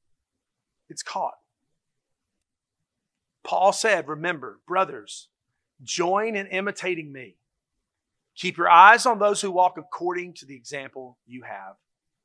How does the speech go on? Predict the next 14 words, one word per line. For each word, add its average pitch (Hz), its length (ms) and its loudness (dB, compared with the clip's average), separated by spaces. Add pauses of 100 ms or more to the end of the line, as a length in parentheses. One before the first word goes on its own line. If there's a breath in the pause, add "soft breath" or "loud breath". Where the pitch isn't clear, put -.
(720)
in 117 300 -20
us." - 520 -16 (1500)
Keep 160 300 -10
your 196 120 -8
gaze 147 500 -6
fixed - 320 -14
upon 156 440 -6
those 143 380 -12
leading 139 380 -18
with 131 180 -16 (160)
godly 156 520 -2
examples, 123 680 -16 (280 soft breath)
not 147 320 -2
simply 160 500 -10